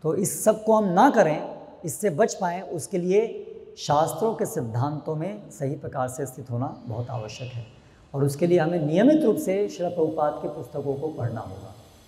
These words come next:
नियमित रूप से सत्संग में भाग लेना होगा और नियमित रूप से भक्तों के संग में भगवान की सेवा करनी होगी, तो अपराध बुद्धि नहीं आएगी। अगर सेवा बुद्धि रहेगी तो अपराध नहीं आएगा।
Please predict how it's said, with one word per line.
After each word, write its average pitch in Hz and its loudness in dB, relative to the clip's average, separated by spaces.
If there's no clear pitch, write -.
नियमित 202 4
रूप 180 0
से 196 0
सत्संग 165 -2
में 175 -2
भाग 120 -2
लेना 107 -6
होगा 101 -10
और 175 8
नियमित 240 6
रूप 214 4
से 233 4
भक्तों 170 2
के 196 4
संग 180 -2
में 196 -4
भगवान 156 -4
की 170 -6
सेवा 139 -2
करनी 117 -6
होगी, 110 -8
तो 208 6
अपराध 190 8
बुद्धि 165 -2
नहीं 147 -2
आएगी। 107 -10
अगर 170 4
सेवा 185 8
बुद्धि 226 4
रहेगी 240 8
तो 240 4
अपराध 196 6
नहीं 175 -2
आएगा। 107 -8